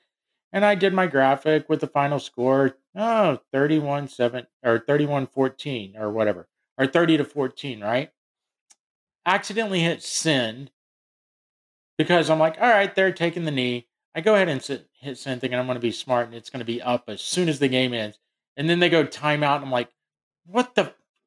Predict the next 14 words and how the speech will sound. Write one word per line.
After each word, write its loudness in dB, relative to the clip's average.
I'm -2
like, 2
and -4
then 0
before, -4
like -4
all -2
social -2
media, 2
I 0
can't -4
get 2
it -4
deleted 0